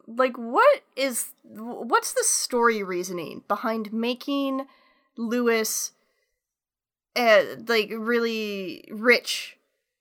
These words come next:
Like, what, what purpose does that serve in the story? And the only thing that I can think of is that they wanted to justify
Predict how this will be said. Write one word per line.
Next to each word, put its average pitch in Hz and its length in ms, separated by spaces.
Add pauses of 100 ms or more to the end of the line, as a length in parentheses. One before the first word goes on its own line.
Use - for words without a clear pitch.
(380)
Like, 240 180
what, 262 460
what 262 300
purpose 285 420
does 226 200
that 202 160
serve 202 260
in 185 80
the 170 80
story? 175 800
And 226 320 (500)
the 240 220 (120)
only 359 380
thing 320 220
that 269 100
I - 80
can 208 180
think 254 320
of 202 320
is 202 220
that 196 320 (160)
they 202 120
wanted 202 520
to 214 140
justify 196 1120